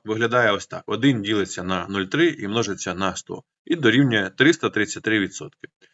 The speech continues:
Тобто, щоб ваш інтернет-магазин був прибутковим, ваш показник роас повинен бути не менше трьохсот тридцяти трьох відсотків. В нашому випадку показник роас становить сто шістдесят шість відсотків.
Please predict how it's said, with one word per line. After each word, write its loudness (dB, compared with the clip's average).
Тобто, 4
щоб 4
ваш 6
інтернет-магазин 0
був -2
прибутковим, -2
ваш 4
показник 0
роас 2
повинен 0
бути -2
не -2
менше -2
трьохсот -2
тридцяти -4
трьох -4
відсотків. -8
В -6
нашому 4
випадку 2
показник -2
роас 2
становить 2
сто 2
шістдесят -2
шість -4
відсотків. -10